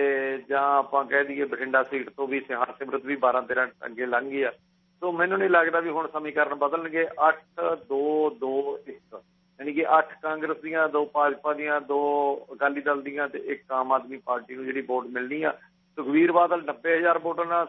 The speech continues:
ਸੰਨੀ ਦਿਓਲ ਉਣੰਜਾ ਹਜ਼ਾਰ ਵੋਟਾਂ ਨਾਲ ਅੱਗੇ ਆ ਹੁਣ ਇਸ ਟਾਈਮ।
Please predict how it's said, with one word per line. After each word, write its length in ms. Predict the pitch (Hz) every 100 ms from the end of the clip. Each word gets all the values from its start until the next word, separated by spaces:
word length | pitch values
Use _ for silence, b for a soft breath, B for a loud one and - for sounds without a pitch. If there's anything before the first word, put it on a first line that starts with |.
| 147
ਸੰਨੀ 200 | 156 175
ਦਿਓਲ 240 | 160 156
ਉਣੰਜਾ 540 | 156 147 143 143 165
ਹਜ਼ਾਰ 220 | 156 165 151
ਵੋਟਾਂ 260 | 147 147
ਨਾਲ 160 | 151 151
ਅੱਗੇ 240 | 143 151
ਆ 60 | 147
ਹੁਣ 220 | 143 143
ਇਸ 60 | 127
ਟਾਈਮ। 160 | 143